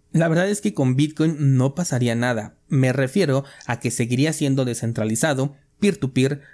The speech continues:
resistente a la censura, inmutable, seguro, agregando bloques cada diez minutos, transparente, de libre participación, etcétera. Bitcoin no cambiaría en absolutamente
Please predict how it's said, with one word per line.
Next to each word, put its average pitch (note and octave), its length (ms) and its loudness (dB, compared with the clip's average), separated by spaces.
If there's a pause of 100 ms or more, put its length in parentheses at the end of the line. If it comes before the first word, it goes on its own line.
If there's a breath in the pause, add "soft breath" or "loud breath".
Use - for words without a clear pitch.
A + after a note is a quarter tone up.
resistente C3+ 600 -2
a - 20 0
la D3+ 100 0
censura, A#2 760 -4
inmutable, B2+ 720 0
seguro, A#2+ 560 0
agregando C#3 480 0
bloques D3+ 360 -2
cada C3+ 200 -2
diez B2+ 240 0
minutos, C3 420 0
transparente, C3 680 -2
de B2 100 -2
libre C3+ 280 0
participación, B2+ 840 -2
etcétera. C3 580 -4
Bitcoin D3+ 420 -2
no C#3 160 0
cambiaría C3 520 -2 (320 loud breath)
en F3 220 0
absolutamente B2+ 920 -2